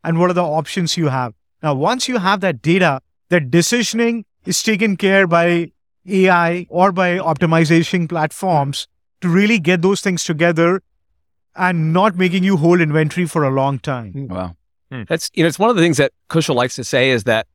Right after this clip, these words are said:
Speaker 2: any company, any retailer or e-commerce company that considers themselves customer-centric really needs to be a logistics and delivery company
Speaker 4: Hmm.
Speaker 2: today, you know, because, because there's, there's so much of, of what we do that is based on,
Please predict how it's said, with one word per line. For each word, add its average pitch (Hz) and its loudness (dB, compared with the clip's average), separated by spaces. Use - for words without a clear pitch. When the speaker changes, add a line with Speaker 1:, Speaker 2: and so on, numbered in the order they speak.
Speaker 2:
any 190 0
company, 156 2
any 202 0
retailer 156 2
or 120 -2
e-commerce 139 -2
company 139 0
that 110 0
considers 127 -4
themselves 123 -2
customer-centric 143 -2
really 170 2
needs 156 -4
to 139 0
be 131 2
a 123 2
logistics 120 -2
and 123 -2
delivery 120 -2
company 113 -4
Speaker 4:
Hmm. - -10
Speaker 2:
today, - -6
you 120 -4
know, 123 -2
because, 139 -2
because 165 0
there's, 165 0
there's 185 2
so 208 0
much 208 -2
of, 151 -2
of 143 -2
what 160 2
we 151 2
do 151 4
that 127 0
is 110 -4
based 127 -2
on, 123 0